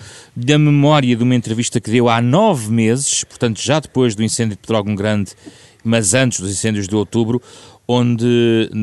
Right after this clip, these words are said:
dizia que não havia falta de meios, havia,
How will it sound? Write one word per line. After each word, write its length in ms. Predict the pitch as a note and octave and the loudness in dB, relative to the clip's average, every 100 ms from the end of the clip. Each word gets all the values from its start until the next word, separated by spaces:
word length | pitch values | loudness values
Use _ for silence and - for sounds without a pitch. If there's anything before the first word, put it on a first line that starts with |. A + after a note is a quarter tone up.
| G2 | -4
dizia 580 | A2+ G#2 F2+ A2+ A2 G#2+ | -2 -2 -2 0 0 -2
que 140 | G#2 | -2
não 100 | G#2+ | -4
havia 220 | G2 G#2 | -2 -4
falta 340 | - G#2+ G2+ G#2 | -2 -4 -4 -6
de 100 | G#2+ | -2
meios, 540 | B2+ C3 C3+ C3+ - | 0 0 0 -4 -6
havia, 520 | A2 F#2 G#2+ A2+ A#2 | -8 -6 -2 0 0